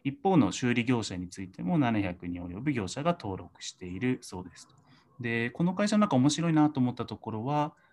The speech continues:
まあ、業者の大半、修理業者側の大半はレストランの既存取引者、あ、既存取引先がそのままプラットフォームに乗るといった獲得経路になっておりまして、本当にアナログで存在していた取引が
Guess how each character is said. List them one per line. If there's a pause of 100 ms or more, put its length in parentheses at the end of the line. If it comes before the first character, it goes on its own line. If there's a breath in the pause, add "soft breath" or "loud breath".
(120)
ま
あ、
業
者
の
大
半、 (140)
修
理
業
者
側
の
大
半
は
レ
ス
ト
ラ
ン
の
既
存
取 (220)
引
者、 (140)
あ、 (260)
既
存
取
引
先
が (320 soft breath)
そ
の
ま
ま
プ
ラ
ッ
ト
フ
ォ
ー
ム
に
乗
る (160)
と
い
っ (140)
た
獲
得
経
路
に
な
っ
て
お
り
ま
し
て、 (360 loud breath)
本
当
に
ア
ナ
ロ
グ
で
存
在
し
て
い
た
取
引
が